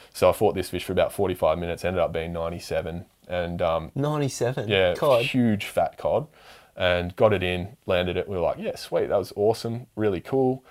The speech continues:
Speaker 2: They
Speaker 1: Went
Speaker 2: must have been chewing.
Speaker 1: Oh, they were chewing. The next day, I think it was the next day. Yeah, next day we went out, back again. S-, same few spots that we'd found a few fish, bricked, busted off,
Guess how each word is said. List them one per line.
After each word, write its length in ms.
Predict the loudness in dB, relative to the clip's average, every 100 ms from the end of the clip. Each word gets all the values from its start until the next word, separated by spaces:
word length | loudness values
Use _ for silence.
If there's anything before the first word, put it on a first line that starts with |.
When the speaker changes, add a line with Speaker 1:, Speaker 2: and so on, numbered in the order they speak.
| -20 -14
Speaker 2:
They 40 | -2
Speaker 1:
Went 80 | 2
Speaker 2:
must 200 | 2 2
have 80 |
been 200 | 0 0
chewing. 500 | 0 -2 0 -2 -4 -12 -14 0
Speaker 1:
Oh, 80 | 4
they 100 | 4
were 120 | 2
chewing. 420 | 0 2 2 -2 _ -20 -20 -10 0
The 60 |
next 420 | 4 4 0 -2 8
day, 360 | 10 10 6
I 60 | -2
think 120 | -2
it 40 |
was 80 | 0
the 60 | 0
next 260 | -2 -2
day. 300 | -2 0 -2 0
Yeah, 220 | 4 4 4
next 240 | 2 6
day 200 | 8 10
we 100 | 8 4
went 200 | 4 6
out, 280 | 4 2 _ _ 4
back 220 | 6 6
again. 420 | 4 0 0 -2 -6
S-, 180 | -8 -10 -10
same 320 | 2 6 6
few 200 | 4 2
spots 360 | 2 6 6 6
that 100 | -2
we'd 140 | -2
found 220 | -2 -2 -2
a 40 |
few 180 | -6 -8
fish, 420 | -2 -2 -2 -6 -16 -16
bricked, 480 | 0 4 4 0 2
busted 380 | 2 2 0 2
off, 400 | 2 0 -10